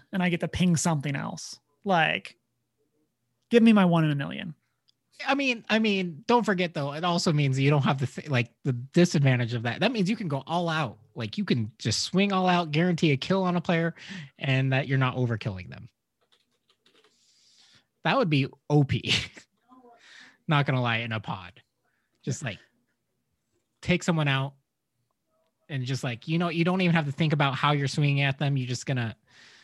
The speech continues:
Speaker 2: and then, like, start swinging at someone else. You just swing all out one person and then redistribute.
Speaker 1: Well, it, it is non-combat damage at least,
Speaker 2: Right.
Speaker 1: so there is that side
Speaker 2: Oh,
Speaker 1: of
Speaker 2: yeah,
Speaker 1: it.
Speaker 2: that's true. Yeah.
Speaker 1: So, um, you're not, like,
Speaker 2: Anything crazy.
Speaker 1: Yeah,
Speaker 2: But
Speaker 1: and that's why I think you could add player on there.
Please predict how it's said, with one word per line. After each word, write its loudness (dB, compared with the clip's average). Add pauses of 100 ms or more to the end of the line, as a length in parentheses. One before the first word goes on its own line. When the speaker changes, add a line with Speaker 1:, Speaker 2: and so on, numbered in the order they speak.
(360)
Speaker 2:
and -2
then, -2
like, -4 (480)
start -4
swinging -4
at -6
someone -4
else. -8
You -12
just -10
swing -6
all -4
out -4
one -2
person -6
and -10
then -8
redistribute. -10 (720)
Speaker 1:
Well, -2
it, 2
it 6
is 2
non-combat 2
damage 0
at -4
least, -2
Speaker 2:
Right. -4
Speaker 1:
so -6
there 2
is 0
that -6
side 0
Speaker 2:
Oh, 0
Speaker 1:
of 2
Speaker 2:
yeah, 2
Speaker 1:
it. 2
Speaker 2:
that's -2
true. -10
Yeah. -12 (200)
Speaker 1:
So, 0
um, -12
you're 0
not, 0
like, -4 (680)
Speaker 2:
Anything -4
crazy. -8 (320)
Speaker 1:
Yeah, 2
Speaker 2:
But -10
Speaker 1:
and 6
that's 0
why 4
I 4
think 2
you 4
could 2
add 4
player -2
on -8
there. -12